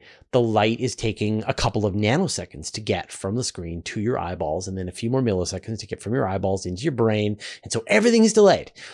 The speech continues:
And then when you are seeing things that are, uh, at the edge of the horizon, maybe it's taking tens of nanoseconds. And when you're seeing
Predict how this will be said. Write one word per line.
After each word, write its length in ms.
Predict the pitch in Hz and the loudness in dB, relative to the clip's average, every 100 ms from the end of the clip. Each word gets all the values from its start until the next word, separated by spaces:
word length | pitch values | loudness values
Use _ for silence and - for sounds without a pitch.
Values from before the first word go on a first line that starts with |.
| - - | -20 -6
And 180 | 113 110 | -2 0
then 220 | 107 113 | 0 0
when 180 | 113 110 | 0 2
you 160 | 117 | 4
are 100 | 113 | 4
seeing 400 | 101 - 127 131 | 2 0 0 0
things 400 | 131 104 110 151 | 2 2 0 -2
that 160 | - 101 | 0 2
are, 400 | 95 92 92 - | 4 2 2 -2
uh, 100 | 87 - _ | -6 -8 _
at 100 | 110 | -8
the 120 | 107 | -2
edge 100 | 98 | -2
of 60 | 98 | -2
the 80 | 87 | -2
horizon, 500 | 90 87 92 120 135 | -2 -2 -2 -2 -2
maybe 220 | 95 87 | -2 -4
it's 100 | 90 | -6
taking 360 | - 98 107 101 | -8 -10 -8 -6
tens 260 | 101 95 | -4 -4
of 120 | 101 | -2
nanoseconds. 680 | 101 107 113 - 113 147 151 | 0 0 0 -2 -2 -2 -2
And 100 | 101 | -2
when 160 | 95 92 | -2 -2
you're 160 | 95 | -4
seeing 480 | 92 - 101 104 104 | -2 -2 0 -2 -4